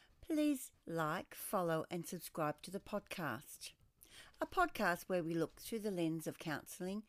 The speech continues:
to help you improve your relationships, life, and look for ways to live a more healthy and fulfilling life. In today's episode, we are talking about self-esteem and mental health,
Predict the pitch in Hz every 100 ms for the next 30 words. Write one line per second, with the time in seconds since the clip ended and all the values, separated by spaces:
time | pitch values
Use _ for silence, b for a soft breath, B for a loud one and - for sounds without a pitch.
0 | b b b - 254 269 - 233 202 -
1 | 185 170 170 156 151 143 156 - 170 -
2 | 302 - - B B B B 190 147 143
3 | 196 - B B - 262 269 - 269 247
4 | 254 254 - 269 226 185 165 - 180 175
5 | 165 208 208 247 - 220 - 208 - 180
6 | 175 170 147 135 151 - - - - B
7 | B B B - 370 370 240 202 208 196
8 | 190 - 135 160 - _ b b 254 262
9 | - 330 311 480 403 247 160 143 - -
10 | 180 - 202 - 180 160 165 - 196 170
11 | 160 190 190 208 147 -